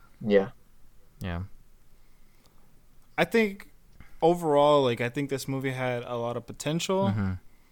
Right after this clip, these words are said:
Speaker 3: I just think that it was wasted on over showing this character's beliefs.
Speaker 2: You think so?
Speaker 3: Yeah.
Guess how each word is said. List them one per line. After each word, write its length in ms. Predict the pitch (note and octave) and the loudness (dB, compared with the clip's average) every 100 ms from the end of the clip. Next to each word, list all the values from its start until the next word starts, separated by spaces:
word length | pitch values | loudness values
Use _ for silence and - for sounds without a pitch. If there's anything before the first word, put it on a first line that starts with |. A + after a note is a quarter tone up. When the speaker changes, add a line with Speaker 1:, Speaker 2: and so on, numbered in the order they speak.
| _ _ _ _ | _ _ _ _
Speaker 3:
I 120 | C3 C3 | -2 -2
just 240 | C3+ - | -2 -2
think 300 | D3 C#3 C3+ _ - | 0 0 -2 _ -6
that 420 | B2+ B2 A#2+ A2+ - | -2 0 -2 -4 -6
it 120 | C3 | -6
was 480 | B2+ B2+ B2 A#2 - - C3+ - | -4 -4 -4 -8 -16 -20 -20 -20
wasted 760 | - C3 C3+ C#3 C3+ - C#3 B2+ | -20 -8 -4 -2 -4 -6 -6 -4
on 680 | A2+ A#2 A#2 A#2 A#2 A#2+ A#2 - - _ _ _ _ _ _ _ _ _ _ _ _ _ _ _ _ _ _ _ | -4 -4 -6 -8 -8 -10 -14 -18 -20 _ _ _ _ _ _ _ _ _ _ _ _ _ _ _ _ _ _ _
over 1080 | C3+ C#3 C3 C3+ C3 B2+ B2+ B2+ B2 B2+ B2 - _ _ _ _ - | 2 2 2 0 -2 0 -2 -2 -4 -6 -8 -14 _ _ _ _ -12
showing 500 | - D#3 D3 C3+ C3 | -2 2 2 2 -2
this 140 | B2 | -4
character's 520 | - C3 B2 A#2 A#2 - | -4 -4 -4 -6 -12 -8
beliefs. 640 | A#2+ A2+ G#2+ - - - _ - - _ _ - | -6 -6 -10 -12 -16 -18 _ -20 -20 _ _ -8
Speaker 2:
You 80 | B2 | -2
think 160 | C#3+ | 0
so? 200 | D#3 E3+ - - _ _ _ _ _ _ _ _ _ _ _ _ - | 2 0 -2 -20 _ _ _ _ _ _ _ _ _ _ _ _ -10
Speaker 3:
Yeah. 240 | A#2+ G2 | -8 -8